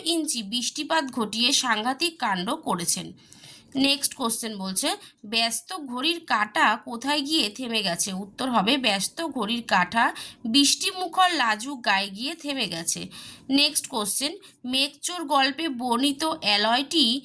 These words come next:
কি দিয়ে তৈরি? উত্তর হবে, মার্কারির সঙ্গে আরও এগারোটি ধাতু মিশিয়ে তৈরি করা হয়েছে এই অ্যালয়টি। নেক্সট কোশ্চেন বলছে, স্বদেশী মিটিং এর রীতি কী ছিল?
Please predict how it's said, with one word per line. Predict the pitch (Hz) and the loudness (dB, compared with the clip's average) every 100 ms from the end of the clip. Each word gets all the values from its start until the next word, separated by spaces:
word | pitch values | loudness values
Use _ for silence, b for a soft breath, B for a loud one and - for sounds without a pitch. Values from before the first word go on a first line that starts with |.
| B B | B B
কি | - 254 254 | -4 -2 2
দিয়ে | 285 320 | 2 2
তৈরি? | 320 330 330 403 440 B - | 0 -2 -2 -4 -8 B -14
উত্তর | 247 - 254 | -12 -4 0
হবে, | 247 220 370 | 2 2 0
মার্কারির | 330 233 214 226 269 330 | 2 2 2 2 0 2
সঙ্গে | 320 330 320 330 | 0 -2 0 2
আরও | - - 226 262 - | 2 2 0 0 0
এগারোটি | 233 220 240 240 294 311 | 0 2 2 0 -6 -6
ধাতু | 254 202 196 277 | -2 -2 -2 -2
মিশিয়ে | 269 220 190 - 302 208 262 B B 269 | 0 0 0 4 4 4 -2 B B -2
তৈরি | 226 240 | 0 2
করা | 226 262 285 | 4 4 4
হয়েছে | 262 202 196 339 | 2 -2 -2 -2
এই | - 220 320 - | -2 -2 -2 0
অ্যালয়টি। | 220 190 170 170 156 - _ _ - - - B B B B - | 0 0 -2 -8 -16 -18 _ _ -16 -14 -14 B B B B -2
নেক্সট | 269 285 311 - | 4 4 4 0
কোশ্চেন | 349 339 349 339 | 2 2 0 -4
বলছে, | 330 330 381 453 B B | -4 -2 -2 -4 B B
স্বদেশী | - - 247 240 302 320 415 381 | 0 4 4 4 2 0 0 2
মিটিং | 285 262 349 370 - - _ | 0 2 0 0 -8 -20 _
এর | - 285 262 - B - | 0 2 0 -4 B -8
রীতি | 233 247 302 381 415 | 0 2 4 2 2
কী | 320 277 | 2 0
ছিল? | 220 | 0